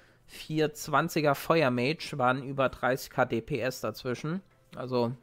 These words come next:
ja, geht scheinbar. Äh, der Augmentation Evoker selber vierundachtzig K D P S, der Warlock dreiundsechzig K statt neunundsiebzig und der Tank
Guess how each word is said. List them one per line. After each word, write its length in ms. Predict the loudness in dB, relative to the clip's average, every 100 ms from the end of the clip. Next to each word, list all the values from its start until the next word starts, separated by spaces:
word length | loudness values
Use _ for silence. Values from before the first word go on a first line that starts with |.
| _
ja, 220 | -2 -2 -4 _ _ -6
geht 200 | -6 -2
scheinbar. 460 | 0 4 8 8 6 -10 -8 -8 -2
Äh, 300 | 6 8 8 6
der 260 | 6 8
Augmentation 680 | 6 4 4 6 6 6 0
Evoker 460 | 2 4 6 6 6
selber 380 | 6 6 4
vierundachtzig 560 | 4 2 4 2 2 0
K 160 | 4 6
D 160 | 4
P 200 | 2 2
S, 600 | 4 6 4 0 -10 -14 -18 -20 -20 -20 -20 -20 _ -4
der 480 | 0 4 6 4 4
Warlock 400 | 6 8 6 4
dreiundsechzig 960 | 2 2 2 0 0 -2 -4 -8 -8
K 420 | -2 6 8 8 4
statt 680 | 0 2 6 6 4 -8 -12
neunundsiebzig 1600 | -4 0 4 4 2 0 -2 -4 -8 -10 -10 2 4 4 0 -16 -20 -20 -20 -20 -20 -8
und 440 | -4 -4 -6 -4
der 140 | -2 0
Tank 360 | -2 -2 -4